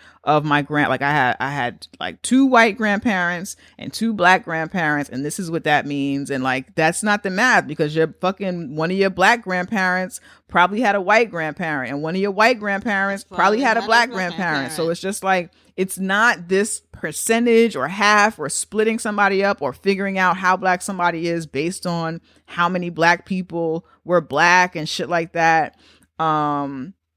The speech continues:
Speaker 1: yeah, I don't know. And then a lot of this depends on your appearance. You could be a biracial person and one of your siblings look like whatever people assume a whole black person looks
Speaker 2: Yeah.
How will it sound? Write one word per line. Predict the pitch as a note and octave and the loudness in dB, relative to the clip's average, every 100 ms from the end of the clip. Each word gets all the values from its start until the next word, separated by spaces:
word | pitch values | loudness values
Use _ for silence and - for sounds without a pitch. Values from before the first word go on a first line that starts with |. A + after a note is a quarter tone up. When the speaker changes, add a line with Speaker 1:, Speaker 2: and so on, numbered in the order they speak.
| _ _ _ _ _ _ _ _ _ | _ _ _ _ _ _ _ _ _
Speaker 1:
yeah, | F#3+ G3 D#3 - | 0 2 2 0
I | F3+ | 0
don't | A#3+ A3 A#3 | 0 0 0
know. | B3+ A3+ | 2 0
And | F#3+ | 0
then | G#3 | 2
a | A3+ | 4
lot | F#3 E3+ | 6 6
of | G#3 | 4
this | A3 | -2
depends | - - A3+ A3 A3+ | -8 -4 -2 0 -2
on | A3 | 0
your | G#3+ G#3 | -2 -2
appearance. | - A#3+ D4+ F3 C#3 | -4 -2 0 -2 -2
You | F3+ B3+ | -2 -2
could | C#4 | -2
be | A#3 | 0
a | A3+ | 0
biracial | F#3 F#3 G3+ G3+ G#3+ F#3 | 4 4 4 0 -2 -2
person | F#3+ F3+ - E3+ E3+ | -2 -2 -4 -4 -4
and | - C#3+ C#3+ | -4 -4 -2
one | D3+ F#3 | -2 0
of | G#3 | 2
your | G3+ | 2
siblings | - F#3+ F3 F3 E3+ E3+ E3 | 2 0 2 0 0 -2 -6
look | C#3+ E3 | -6 -2
like | E3+ D3+ D3 | 4 4 2
whatever | - D3 D3+ E3 | -2 0 0 -2
people | F#3+ D#3 D#3 | -6 -4 -6
assume | - D#3+ D#3 | -4 -6 -6
a | C#3 | -2
whole | E3 E3+ | 0 0
black | D3 C#3 - | 2 0 0
person | C#3 C3+ C#3+ | -6 -6 -6
looks | C#3 | -6
Speaker 2:
Yeah. | G#3 | -2